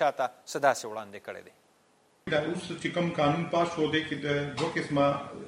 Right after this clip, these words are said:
Speaker 2: آه، ترامیم موږ ورته ویل چې قانون کې وشو چې د پاکستان کوم، آه، تعزیرات پاکستان یا پینل کوډ د هغې کې شوي دي او بل ضابطه فوجداري کې. خو مسله دا راپېښه ده چې، آه، سرکار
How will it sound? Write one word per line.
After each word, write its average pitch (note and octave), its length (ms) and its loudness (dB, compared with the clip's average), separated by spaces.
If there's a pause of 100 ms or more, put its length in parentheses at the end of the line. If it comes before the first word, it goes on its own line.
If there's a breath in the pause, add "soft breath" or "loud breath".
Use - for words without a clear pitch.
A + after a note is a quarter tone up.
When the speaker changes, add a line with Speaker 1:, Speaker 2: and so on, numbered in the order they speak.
(140)
Speaker 2:
آه، B2+ 320 -2 (160)
ترامیم B2+ 420 6 (200)
موږ C3+ 220 -2
ورته B2 240 0
ویل C#3+ 240 2
چې B2 360 -2
قانون C3 320 4
کې - 80 -6
وشو D3 260 -4
چې C3 120 -6
د A#2 140 0
پاکستان A#2+ 580 -2
کوم، C3 200 0
آه، - 640 2 (140)
تعزیرات A2+ 440 2 (120)
پاکستان B2+ 480 -2
یا A#2+ 120 0
پینل A#2 340 0
کوډ C3+ 220 4
د B2+ 120 0
هغې C#3+ 200 4
کې D3 140 -6
شوي D3 240 -2
دي C#3 100 2
او B2+ 140 2
بل C#3 100 2 (160)
ضابطه A#2 380 2
فوجداري A2 500 0
کې. G2+ 120 -4 (580 loud breath)
خو D#3 80 8 (300)
مسله G3 320 8
دا A3 160 8
راپېښه G3+ 440 4
ده G3 60 6 (100)
چې، F3 100 4 (580)
آه، D#3+ 480 2
سرکار F3 400 8